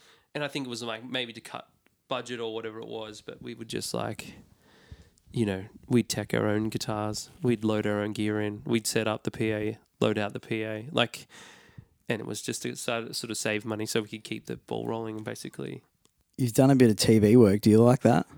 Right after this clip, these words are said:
Speaker 1: Yeah, I've done a bit, a fair bit of T V work, actually.
Speaker 2: Like, you've been on, like, Sunrise, like,
Speaker 1: Footy Show.
Speaker 2: Footy Show. You've done,
Speaker 1: I've done
Speaker 2: uh, The
Speaker 1: pretty
Speaker 2: Voice.
Speaker 1: much
Speaker 2: Have you done The Voice? Or
Speaker 1: Yep.
Speaker 2: Oh, yeah. Oh, you
Speaker 1: Um,
Speaker 2: got your lanyards on
Speaker 1: yeah.
Speaker 2: the
Speaker 1: Oh, no, it's an,
Speaker 2: <laughs>
Speaker 1: I've,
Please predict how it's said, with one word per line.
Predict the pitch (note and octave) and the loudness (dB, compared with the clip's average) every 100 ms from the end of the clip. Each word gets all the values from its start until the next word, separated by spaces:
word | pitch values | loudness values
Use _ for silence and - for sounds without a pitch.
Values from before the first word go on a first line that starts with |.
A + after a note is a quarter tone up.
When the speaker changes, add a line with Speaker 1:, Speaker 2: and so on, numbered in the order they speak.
| - - - _ _ _ | -20 -20 -20 _ _ _
Speaker 1:
Yeah, | C#3 C#3+ | -8 -8
I've | C#3+ | 0
done | G3 | 0
a | B3 | 2
bit, | E3 F3+ | 0 -6
a | - | -6
fair | - D#4 | -8 -8
bit | - | -10
of | - | -10
T | G#2 | -12
V | G#2+ | -14
work, | A2 A#2 C3+ | -14 -14 -12
actually. | C3 - A3 - | -12 -12 -6 -2
Speaker 2:
Like, | D3+ | 2
you've | E3 | 6
been | F#3 | 8
on, | F#3+ | 8
like, | F3 - - - | 8 6 0 -10
Sunrise, | - - C#3 C3 C3+ C3 C3 B2+ B2 | 2 6 10 10 10 10 8 6 6
like, | A#2+ G#2+ A#2 - - | 8 6 2 -6 -8
Speaker 1:
Footy | D3 | -4
Show. | - D3 C#3 - | -4 -2 -4 -6
Speaker 2:
Footy | - D#3 D3 | 4 8 8
Show. | - C#3 C3+ C3+ | 10 10 10 10
You've | C3+ B2+ | 8 8
done, | D#3 C#3+ C#3 C3 B2 B2 - - | 8 10 10 8 6 4 -4 0
Speaker 1:
I've | D3+ | 4
done | G#3 - | 6 6
Speaker 2:
uh, | D3 | 6
The | D#3 | 8
Speaker 1:
pretty | - | 12
Speaker 2:
Voice. | - F#4 | 12 12
Speaker 1:
much | - | 8
Speaker 2:
Have | F3+ | 4
you | |
done | - A#3+ | 6 6
The | |
Voice? | G#3 D#3+ D#4+ - | 8 8 8 8
Or | E3 | 6
Speaker 1:
Yep. | D3 - - - | 6 4 -10 2
Speaker 2:
Oh, | D3+ | 4
yeah. | A#2 G#2+ D3 - D#3 | 6 4 2 2 8
Oh, | E3+ | 12
you | F3 | 12
Speaker 1:
Um, | |
Speaker 2:
got | F3 A3 | 12 10
your | E3+ | 8
lanyards | D3+ F3 E3+ B2+ | 10 12 10 10
on | D#3 | 10
Speaker 1:
yeah. | C#3 C3+ | 12 10
Speaker 2:
the | C3+ | 10
Speaker 1:
Oh, | C#3+ C#3 | 8 8
no, | D3 | 8
it's | C#3+ | 8
an, | C3+ | 8
Speaker 2:
<laughs> | C3+ - - | 6 6 -2
Speaker 1:
I've, | D#3 | -4